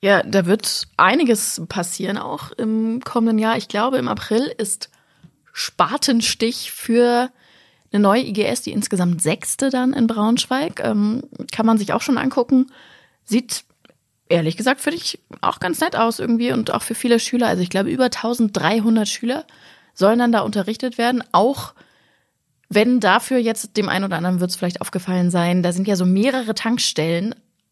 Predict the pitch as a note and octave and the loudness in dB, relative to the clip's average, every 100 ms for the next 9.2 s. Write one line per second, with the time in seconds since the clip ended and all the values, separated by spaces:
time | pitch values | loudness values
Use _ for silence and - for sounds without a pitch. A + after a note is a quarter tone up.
0 | _ - F3+ F#3 F#3+ F#3 F3+ - _ _ | _ -4 -2 0 -2 -4 -6 -12 _ _
1 | - G#3 C4 A3 G#3+ F#3 F3+ E3+ - - | 0 2 4 2 2 2 -2 -4 -8 -8
2 | - D#3+ E3 B2 D#3+ A3 C#4 - - - | -8 -4 -4 -4 -2 -2 -2 -8 -20 -20
3 | _ _ - F3+ G3 G3 F#3+ - - G3+ | _ _ -6 0 2 2 0 0 0 2
4 | - - B3+ B3 B3+ B3+ B3 B3 B3+ B3+ | 0 -2 -4 -2 -2 -2 -2 -2 -4 -6
5 | G3+ G3 F#3+ F#3 F#3 E3 - C4 C4+ B3 | -8 -6 -4 -4 -4 -4 2 4 4 2
6 | A#3 - A#3 A3 G3 F#3+ G3 F#3 A#3+ A3+ | -2 -2 -4 -2 -2 -4 -4 0 2 2
7 | G#3+ A3+ - F#3 F3+ F#3 - - - _ | 2 0 0 0 0 -2 -8 -20 -20 _
8 | - A3 G3+ - A3 G#3 F3+ G3 B3 - | -4 0 0 2 0 0 -2 0 0 0
9 | - - | -8 -10